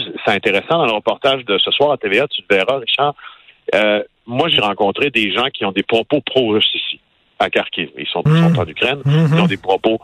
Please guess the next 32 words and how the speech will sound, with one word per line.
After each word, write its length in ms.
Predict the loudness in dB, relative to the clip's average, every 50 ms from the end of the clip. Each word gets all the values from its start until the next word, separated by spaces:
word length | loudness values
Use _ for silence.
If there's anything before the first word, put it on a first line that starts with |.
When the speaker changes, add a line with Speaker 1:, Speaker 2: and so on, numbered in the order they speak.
| -10 -18 -20 -20 -14 _
Speaker 1:
euh, 40 | -12 -10 -2
pro-russes 520 | 0 0 2 2 2 2 2 2 0 -4 -8 -10 -16 -10 -6
parce 300 | -6 -6 -4 -2 -2 -2 -2 0 2
que, 360 | 2 2 2 2 0 0 -2 0 0
euh, 100 | 0 2
d'abord, 400 | 2 0 2 2 0 0 -4 -6 _ _ _
à 100 | -2 0 2
un 80 | 0 0 0
certain 300 | -2 -2 0 -2 -2 0
âge, 300 | 0 -2 -2 -4 -6 -8 -8
ils, 160 | -10 -10 -10 -6 -4
certains 340 | -4 -4 -2 0 0 0 0 0
ont 100 | 0 0 0
la 120 | 0 0 0 -2
nostalgie 640 | -4 -6 -2 -2 -2 -2 0 -2 -2 -4 -4 -4 -6 _ -20 -20 -20 -20 -16 _ -2
de 60 | 0
l'époque 380 | 0 0 0 0 -2 -2 -2 -4 _ -4
du 80 | -4 0
communisme, 560 | 0 0 -2 0 0 2 2 2 0 -2 -6 -10 -10 -6 -6 -4 -4 -2 0
euh, 380 | 0 2 2 2 2 2 2 2
et, 320 | 2 2 2 2 0 -2
et 80 | -2 0 -2
certains 300 | -2 -2 0 -2 0 0
estiment 360 | 0 -2 -4 -4 -4 -4 -4
qu'ils 220 | -4 -8 -2 -2 -2
avaient 180 | 0 0 0
une 120 | -2 -2 -2
meilleure 360 | 0 2 2 2 2 0 -4
vie 160 | -2 -2 -2
avant, 280 | -2 0 -2 -4 -4 -4 -4 _
pas 120 | -4 -2 -2
tous, 220 | 0 0 2 2